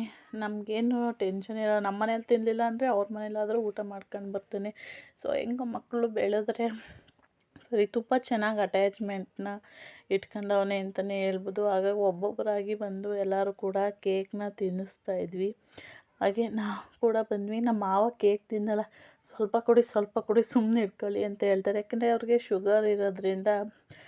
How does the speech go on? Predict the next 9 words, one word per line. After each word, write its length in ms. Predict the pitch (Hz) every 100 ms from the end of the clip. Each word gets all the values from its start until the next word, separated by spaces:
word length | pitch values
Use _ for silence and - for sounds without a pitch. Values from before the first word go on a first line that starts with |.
| - _
ಅವರು 220 | 233 240 247
ಸ್ವೀಟ್‌ನ 480 | - 240 254 247 240 240
ಅಷ್ಟೊಂದು 480 | - - - 233 240
ಆಸೆ 280 | 196 196 226
ಪಡಲ್ಲ, 340 | - 196 202 196
ತಿನ್ನಬೇಕು 480 | 208 208 226 233 240
ಅಂತಲೂ 420 | 233 220 220 226 240
ಅವ್ರಿಗೆ 300 | 220 208 196
ಅನ್ಸಲ್ಲ. 460 | 185 - 190 190